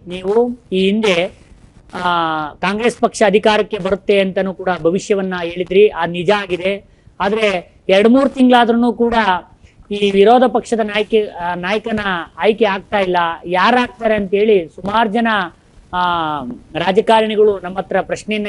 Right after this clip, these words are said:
ಕೇಳಿದಾಗ, ನಾವು ಎಲ್ಲರ ಜಾತಕವನ್ನ ವಿಮರ್ಶೆಯನ್ನ ಮಾಡಿ ನೋಡಿದಾಗ, ಏನು ಹಿಂದೂ ಹುಲಿ ಅಥವಾ ಯತ್ನಾಳ್ ಅವರು ಈ ವಿರೋಧ ಪಕ್ಷದ ನಾಯಕರಾಗ್ತಾರೆ ಅಂತೇಳಿ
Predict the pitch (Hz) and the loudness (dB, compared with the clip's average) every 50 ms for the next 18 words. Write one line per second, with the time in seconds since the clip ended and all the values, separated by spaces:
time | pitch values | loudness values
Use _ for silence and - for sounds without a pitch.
0 | 190 - 185 175 170 160 160 156 151 170 185 196 202 226 - - _ _ _ - | -6 -6 -6 -4 -4 -4 -4 -2 -2 -2 -2 -2 -4 -8 -14 -20 _ _ _ -20
1 | - - _ - - 190 202 214 214 202 196 196 233 254 262 254 247 196 180 202 | -20 -20 _ -8 -2 0 2 4 4 4 4 2 2 2 2 2 2 0 0 -2
2 | 214 - - 247 247 233 226 226 226 226 220 214 214 214 - _ - 190 190 208 | 0 0 0 0 2 2 2 2 2 2 0 0 -2 -6 -10 _ -10 -6 -4 -4
3 | 220 202 - - 233 220 220 214 202 190 190 190 190 185 180 180 - 156 165 160 | -4 -4 -4 -4 -2 -2 -2 -2 -2 -2 -2 -2 -2 -4 -6 -10 -8 -6 -6 -2
4 | 156 196 240 214 160 - - - _ _ _ _ - - _ - _ - - - | 2 2 2 2 2 0 -8 -18 _ _ _ _ -20 -20 _ -20 _ -20 -20 -20
5 | _ _ _ _ - - - _ _ - 202 233 247 240 220 185 208 226 240 254 | _ _ _ _ -20 -20 -20 _ _ 0 0 0 2 0 0 4 4 6 6 8
6 | 262 233 220 240 220 220 208 185 - - - - _ 240 233 214 190 185 190 185 | 8 8 8 8 6 6 4 4 2 -2 -16 -12 _ 0 2 2 4 2 0 0
7 | - 233 247 254 254 247 233 214 226 240 233 202 180 147 - - _ - _ _ | 2 2 2 4 4 2 2 2 2 2 2 2 0 -2 -4 -12 _ -20 _ _
8 | _ _ - - - - 190 180 180 185 185 196 226 240 226 233 233 202 - - | _ _ -20 -20 -16 -8 -2 -2 0 2 4 4 4 4 4 2 0 -4 -4 -2
9 | 240 214 214 202 185 170 - - 165 175 202 220 214 233 214 202 180 - _ 196 | -2 0 0 -2 -4 -8 -8 -6 -4 -2 -2 0 2 2 2 2 0 -2 _ -4
10 | 190 190 185 185 165 190 190 233 254 233 196 170 160 160 | -4 -4 -6 -8 -4 2 2 6 6 6 6 4 2 -2